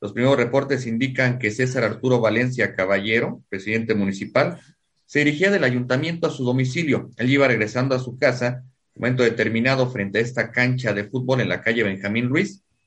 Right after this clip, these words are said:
Alguien lo detiene, se para, en ese momento le disparan, efectivamente presenta tres impactos, dos en el pecho, uno más en el cuello, calibre diez milímetros, es decir,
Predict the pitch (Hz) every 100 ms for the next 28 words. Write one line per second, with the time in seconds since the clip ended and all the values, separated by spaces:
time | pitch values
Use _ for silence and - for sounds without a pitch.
0 | - 151 185 165 131 127 185 175 104 -
1 | - _ 104 - 127 147 170 - _ _
2 | - 120 123 113 117 127 123 101 95 95
3 | 127 135 196 - - - 107 104 - 127
4 | 120 143 170 190 110 - 123 127 117 -
5 | 123 131 110 - 110 110 160 190 - _
6 | _ _ 123 127 117 101 98 131 131 160
7 | 190 - 127 120 120 120 104 104 151 139
8 | 117 123 - _ - 131 170 156 151 135
9 | 156 156 143 156 156 131 123 113 131 127
10 | 139 143